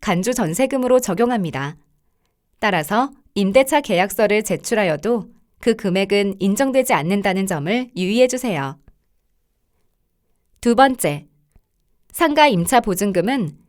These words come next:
실제 지급한 보증금으로 평가하므로 임대차 계약서 등으로 확인된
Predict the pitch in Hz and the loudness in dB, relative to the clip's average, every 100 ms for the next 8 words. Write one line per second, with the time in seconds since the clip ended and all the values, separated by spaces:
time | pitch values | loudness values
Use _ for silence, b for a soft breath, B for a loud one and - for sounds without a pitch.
0 | _ - 330 330 320 - 254 247 254 240 | _ -4 -2 0 0 0 0 0 0 0
1 | 202 175 202 214 220 208 214 285 277 277 | 0 -2 -2 0 0 0 0 -2 -2 -2
2 | 185 143 196 175 - _ _ _ _ _ | -2 -2 -4 -4 -10 _ _ _ _ _
3 | - 196 180 - 285 285 180 214 262 247 | -2 2 2 2 -2 2 0 2 0 0
4 | 226 226 247 269 226 160 143 202 285 | 0 0 0 0 -4 -4 -2 -2 -4